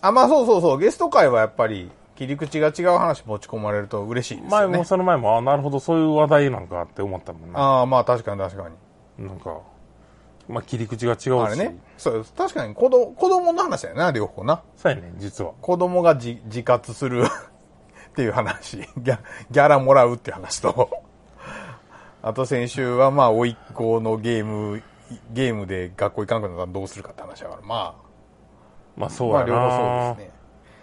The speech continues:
Speaker 1: まあそういう年なんですよ、多分ね。
Speaker 2: い-、痛い、
Speaker 1: まあ、我々がね、
Speaker 2: 痛い。
Speaker 1: まあそうそうそう。
Speaker 2: まあ君は子供おるしな。
Speaker 1: 親になったりするみたいなね、
Speaker 2: うん。
Speaker 1: 話がまあまああるから、そりゃそうですよ。
Speaker 2: いや、なんか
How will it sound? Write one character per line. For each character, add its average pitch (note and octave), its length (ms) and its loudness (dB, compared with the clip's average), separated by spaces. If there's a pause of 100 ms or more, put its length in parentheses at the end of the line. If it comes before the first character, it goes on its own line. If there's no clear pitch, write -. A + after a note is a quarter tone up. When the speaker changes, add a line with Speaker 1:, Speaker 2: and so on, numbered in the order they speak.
Speaker 1:
ま D#3 60 0
あ D3+ 40 -2
そ A3+ 140 4
う - 20 6
い C#4+ 40 2
う - 20 -4
年 - 260 2
な A#2+ 120 -10
ん F#2 80 -18
で - 80 -20
す - 100 -18
よ、 D#2+ 80 -18
多 F#2 140 -10
分 F2 180 -20
ね。 C#3+ 180 -10 (680)
Speaker 2:
い-、 B2+ 280 -12
痛 A2 220 0
い、 - 20 -2
Speaker 1:
ま A2+ 80 -2
あ、 - 40 -4
我 - 20 -6
々 G2+ 80 -2
が G2 340 -2
ね、 D3+ 100 -4
Speaker 2:
痛 - 0 -
い。 F#3 40 0
Speaker 1:
ま C#3 180 2
あ A2+ 40 0
そ G2+ 160 -10
う F#2 40 -12
そ - 140 -12
う - 20 -8
そ G2 40 -8
う。 A#2 40 -8
Speaker 2:
ま A2 100 -2
あ G2 40 -6 (120)
君 A2 240 -4
は G2+ 140 -2
子 - 100 -6
供 G2+ 260 -4
お G2+ 60 -2
る G2 60 -12
し - 20 -14
な。 B2+ 60 0
Speaker 1:
親 B2 200 6
に G#2 100 -6
な G2 140 -6
っ F2+ 80 -16
た C#3 120 4
り A#2 80 -2
す C3 140 -8
る D3 240 -6
み D3 140 -12
た C#3 120 -2
い F#2+ 80 -12
な F#2+ 100 -14
ね、 D3+ 240 -8
Speaker 2:
う G2+ 60 -12
ん。 - 20 -8
Speaker 1:
話 G#2+ 320 -4
が F2+ 100 -16
ま G#2+ 160 -10
あ G2+ 40 -10
ま F#2+ 140 -12
あ F#2 60 -12
あ F#2+ 40 -12
る A#2+ 100 -12
か B2+ 120 -10
ら、 F2+ 80 -12
そ - 120 -10
り A2+ 60 -6
ゃ B2 60 -10
そ C3+ 120 -10
う A2+ 40 -14
で F#2+ 100 -20
す - 100 -20
よ。 - 80 -20 (1500)
Speaker 2:
い G2 40 -14
や、 E2 140 -14
な F#2 120 -10
ん F2+ 60 -12
か F2 140 -10